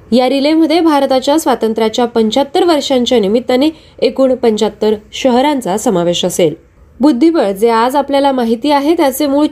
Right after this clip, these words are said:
चतुरंग या भारतीय खेळापासून आहे. चतुरंग भारतात सहाव्या शतकापासून खेळला जायचा. पुढील शतकांमध्ये हा खेळ संपूर्ण आशिया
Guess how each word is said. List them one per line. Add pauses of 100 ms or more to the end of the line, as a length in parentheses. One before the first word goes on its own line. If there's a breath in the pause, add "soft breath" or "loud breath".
चतुरंग
या
भारतीय
खेळापासून
आहे. (560 soft breath)
चतुरंग
भारतात
सहाव्या
शतकापासून
खेळला
जायचा. (480 soft breath)
पुढील
शतकांमध्ये
हा
खेळ
संपूर्ण
आशिया